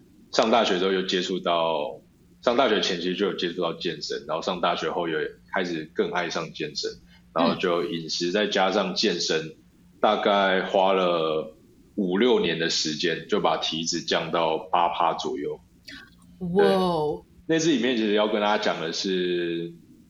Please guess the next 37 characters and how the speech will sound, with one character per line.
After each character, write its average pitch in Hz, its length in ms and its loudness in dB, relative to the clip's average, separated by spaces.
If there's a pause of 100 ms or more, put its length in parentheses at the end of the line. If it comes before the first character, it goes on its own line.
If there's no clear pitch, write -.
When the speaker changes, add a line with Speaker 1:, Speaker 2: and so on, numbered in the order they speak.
(140)
Speaker 1:
我 113 100 -2
觉 123 60 2
得 143 100 4
体 - 140 0
态 135 140 2
控 127 160 2
制 120 180 0
是 123 240 -2
一 120 60 0
条 90 240 0
很 101 240 -6
长 87 340 -4
远 104 180 0
的 90 200 -10
路， 92 180 -8 (400)
Speaker 2:
嗯。 190 160 -6
Speaker 1:
就 123 80 0
很 104 180 0
多 120 120 2
人 104 80 0
喜 85 260 -4
欢 95 180 -2
的 92 80 -4
是 90 160 -6
那 92 120 -4
种 82 200 -6 (300)
两 87 220 0
个 92 120 -2
月 98 380 4 (560)
暴 101 220 4
减 80 320 -4
一 90 60 -6
波， 85 320 -2
或 92 160 2
者 82 60 -2
是 85 240 0
Speaker 2:
对。 82 440 -4